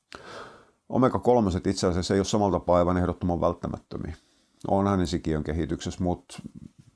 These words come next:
emä, äiti tässä tapauksessa, jos ihmisissä edelleen pysytään, niin muuttaa siinä vaiheessa sitten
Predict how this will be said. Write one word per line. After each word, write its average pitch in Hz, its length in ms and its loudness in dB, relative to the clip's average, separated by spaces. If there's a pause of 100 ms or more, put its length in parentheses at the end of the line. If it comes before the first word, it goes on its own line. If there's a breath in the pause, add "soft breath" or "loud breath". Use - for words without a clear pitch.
(420)
emä, 82 360 0 (240)
äiti 82 320 2
tässä 80 220 -2
tapauksessa, 82 520 -2
jos 80 60 -2
ihmisissä 90 460 -2
edelleen 85 320 -2
pysytään, 82 540 -2
niin 98 100 2
muuttaa 92 460 2
siinä 90 240 0
vaiheessa 82 420 -2
sitten - 400 -6